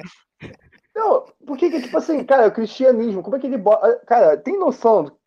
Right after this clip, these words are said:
Novamente, um ato de preconceito, porque você joga. Isso ele podia até ser autuado, cara, alguma coisa do tipo, porque você tá, é, é crime você apontar o dedo pra alguma religião, esqueci o nome agora, é crime religioso, né?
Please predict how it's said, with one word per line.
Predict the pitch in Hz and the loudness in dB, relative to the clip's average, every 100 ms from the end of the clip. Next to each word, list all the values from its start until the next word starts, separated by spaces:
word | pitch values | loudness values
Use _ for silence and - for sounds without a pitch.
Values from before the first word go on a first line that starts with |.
| _ | _
Novamente, | 135 170 247 247 202 247 | 0 2 4 4 2 2
um | |
ato | 240 233 | 2 0
de | 220 | -6
preconceito, | 247 247 302 277 208 | -10 -8 -4 2 2
porque | 202 165 | 2 -6
você | 156 190 | -4 -4
joga. | 165 180 202 - _ _ - | 0 2 0 -4 _ _ -14
Isso | 226 | -8
ele | 285 | -6
podia | 247 240 | -2 0
até | 240 233 | 2 0
ser | - 381 392 | 0 -2 2
autuado, | 370 359 392 370 285 262 | 2 2 2 4 4 2
cara, | 190 156 | 2 2
alguma | 190 | 2
coisa | 196 190 175 | 2 0 -2
do | 160 | -6
tipo, | - 147 | -10 -10
porque | 143 175 | -10 -10
você | 170 170 | -10 -2
tá, | 190 170 | -2 0
é, | 160 156 147 127 156 | 2 2 2 2 0
é | |
crime | 202 214 208 | 0 -2 -4
você | 156 147 156 | -4 -6 0
apontar | 143 131 139 135 135 | 2 0 -4 -6 -6
o | |
dedo | 135 131 | -4 -8
pra | 135 | -8
alguma | 120 123 | -12 -12
religião, | 120 117 | -12 -14
esqueci | 113 123 - | -16 -20 -14
o | |
nome | 135 131 | -12 -8
agora, | 120 117 | -6 -6
é | |
crime | 131 160 | -8 -10
religioso, | 175 208 311 180 156 | -10 -10 -6 -6 -6
né? | 139 | -10